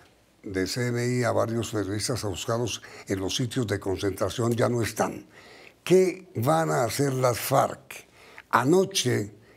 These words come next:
¿qué opina usted de la concentración monumental que hubo en la Plaza de Bolívar de Bogotá?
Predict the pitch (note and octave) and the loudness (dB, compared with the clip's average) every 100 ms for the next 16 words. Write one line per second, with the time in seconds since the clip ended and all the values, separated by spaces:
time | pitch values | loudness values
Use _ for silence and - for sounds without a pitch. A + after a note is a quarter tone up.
0 | - D3+ D#3 E3+ F3 D3+ B2+ E3+ D#3 D3 | 0 2 4 4 4 4 2 2 2 2
1 | A2+ A#2+ A2+ - G#2+ G#2 G#2+ G#2 B2+ C3+ | 0 0 0 0 0 0 0 0 2 4
2 | C#3 B2+ - - - - _ _ _ _ | 4 2 -6 -20 -20 -20 _ _ _ _
3 | _ - D#3+ E3 D3+ C3 F#3 F3+ A#2 F#2+ | _ 4 6 6 4 6 6 4 0 -6
4 | - B2+ D3 D3 A#2 G#2 C#3 B2+ - A#2+ | -4 -2 0 0 0 -2 -2 0 0 0
5 | A2+ A2 C3+ B2 A#2+ G#2 G2+ G2 G2+ C#3+ | 2 0 0 0 0 -2 -2 -2 0 0
6 | G#2 | 0